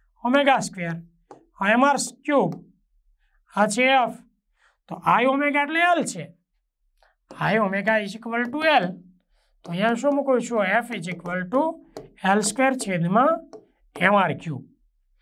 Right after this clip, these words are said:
હવે અહીં આપણે કોણી વેગમાન શોધવાનું છે. તો એલ સ્ક્વેર is equal to F એમ આર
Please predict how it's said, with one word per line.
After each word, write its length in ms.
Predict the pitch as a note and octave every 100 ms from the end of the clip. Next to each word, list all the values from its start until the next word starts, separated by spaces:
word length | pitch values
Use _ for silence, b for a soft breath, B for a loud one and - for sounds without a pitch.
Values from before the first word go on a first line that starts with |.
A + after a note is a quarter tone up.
| b b b
હવે 120 | E3
અહીં 140 | C4 C4+
આપણે 200 | D4 C#4
કોણી 280 | B3+ C#4+
વેગમાન 380 | C#4 B3+ B3+ B3+
શોધવાનું 560 | G#3 A3+ G#3 F#3+ D3+ C3+
છે. 180 | D#3 D#3+ - _ _ _ _ - - _ _ -
તો 100 | F3
એલ 180 | F#3+ A3
સ્ક્વેર 300 | G#3+ C#4+ C4+
is 200 | A3+ F#3+
equal 340 | G3 G3 G#3 A3
to 60 | A#3+ B3+ - C4 G3+ A3+
F 40 | B3+ - _ _ _ _ _ - -
એમ 160 | D#3+
આર 180 | F#3 C4+